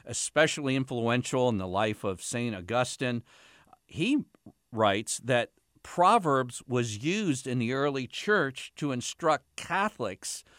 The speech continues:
especially new converts, on how to live practically, how to live a godly life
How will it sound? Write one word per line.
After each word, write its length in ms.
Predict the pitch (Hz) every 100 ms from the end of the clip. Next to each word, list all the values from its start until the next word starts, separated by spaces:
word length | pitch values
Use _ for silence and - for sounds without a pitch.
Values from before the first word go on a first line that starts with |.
| - -
especially 680 | 135 - 190 220 - 185 156
new 200 | 175 170
converts, 720 | - 185 247 127 123 - - _ _ _ _
on 80 | 160
how 200 | 185 285
to 100 | 277
live 500 | 262 302 359 311 - -
practically, 760 | 240 320 302 302 190 113 90 _ _
how 180 | - 262
to 80 | 233
live 320 | 220 262 240
a 80 | 151
godly 480 | 139 180 226 220 196
life 380 | 156 123 147